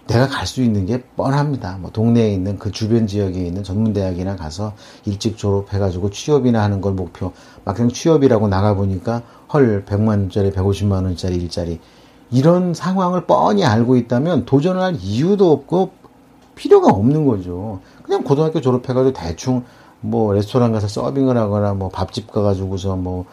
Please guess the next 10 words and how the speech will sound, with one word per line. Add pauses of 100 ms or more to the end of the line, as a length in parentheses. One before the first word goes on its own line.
(240)
어? (200)
주방에
들어가가지고
일
거들거나 (520)
편의점
가가지고
알바하거나 (1120)
이런
식으로,